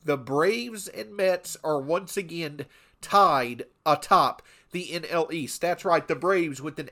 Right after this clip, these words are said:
eight to two victory over the Washington Nationals, in which the Braves offense just had another stellar night against the Nationals pitching staff. An eight to two victory for the Braves, coupled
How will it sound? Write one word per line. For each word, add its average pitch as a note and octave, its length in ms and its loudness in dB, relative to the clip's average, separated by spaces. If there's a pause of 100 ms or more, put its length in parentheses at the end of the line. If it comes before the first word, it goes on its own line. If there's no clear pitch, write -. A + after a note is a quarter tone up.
(120)
eight B3+ 260 -2
to A#3+ 100 -10
two B3 240 -6
victory C3+ 540 -4 (1200)
over G3 220 2
the G3 80 0
Washington F#3 560 0
Nationals, C3+ 580 -4 (320)
in A#2 60 -16
which B2 200 -6
the C3 80 -10
Braves D#3 340 0
offense F3 440 0
just - 280 -10
had D#3+ 160 -2
another E3 440 -2
stellar G3+ 560 2
night D#3+ 360 0 (340)
against B2+ 300 -8
the C#3+ 60 -12
Nationals D3+ 440 -4
pitching F3+ 380 -8
staff. C#3 340 -2 (300)
An C#3+ 160 -10
eight C4 220 -2
to - 100 -12
two C4+ 160 -4
victory B3 340 -8
for A3+ 160 -12
the A3 80 -6
Braves, D#3+ 480 0 (140)
coupled - 500 -2